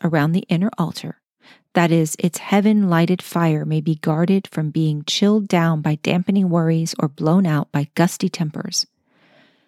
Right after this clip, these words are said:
The house with its provision for the daily needs of the lower life, duly ordered and graciously illumined, is the trellis within which affections intertwine, and loving hearts, growing out into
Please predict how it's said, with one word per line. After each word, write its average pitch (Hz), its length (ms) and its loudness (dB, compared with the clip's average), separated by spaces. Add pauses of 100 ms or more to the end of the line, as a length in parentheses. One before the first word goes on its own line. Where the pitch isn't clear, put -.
(260)
The - 200 0
house 247 320 0
with 185 180 0
its 185 120 -8
provision 175 540 0
for 202 120 0
the 202 80 0
daily 170 360 2
needs 151 300 0
of 175 80 0
the 190 120 0
lower 160 340 2
life, 147 400 -2 (600)
duly 196 420 2
ordered 160 500 2
and 165 160 2
graciously 180 640 0
illumined, 170 500 0 (560)
is 190 120 2
the 214 120 -2
trellis 185 680 0
within 202 400 2
which 165 300 0
affections 180 640 -2
intertwine, 170 720 -4 (560)
and 165 300 2
loving 220 300 2
hearts, - 460 -4 (320)
growing 196 520 4
out 165 380 0
into 180 240 0